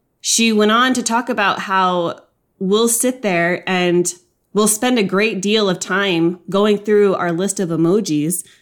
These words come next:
to try to find the right emoji that matches the emotion for the text message that we're sending or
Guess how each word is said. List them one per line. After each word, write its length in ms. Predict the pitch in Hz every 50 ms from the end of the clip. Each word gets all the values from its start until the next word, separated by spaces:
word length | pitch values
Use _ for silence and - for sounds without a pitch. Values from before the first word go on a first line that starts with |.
| _ _ _ _
to 100 | - 190
try 200 | 180 - 214 214
to 100 | 202 202
find 380 | 196 - 196 202 202 196 190 170
the 80 | 175 170
right 240 | 175 180 190 -
emoji 680 | - 170 165 170 190 220 262 214 185 170 160 147 156 170
that 180 | - 180 - -
matches 380 | 190 190 190 196 196 190 185 180
the 140 | 190 180
emotion 560 | 175 165 170 185 220 247 - - 170 156 160 165
for 140 | - 151
the 100 | 151 165
text 280 | 170 - 202 196 - -
message 300 | 190 175 180 175 156 -
that 180 | 160 160 - -
we're 120 | 143 151
sending 500 | 147 - 160 156 151 147 147 147 147 143
or 380 | - - 165 160 151 156 156 156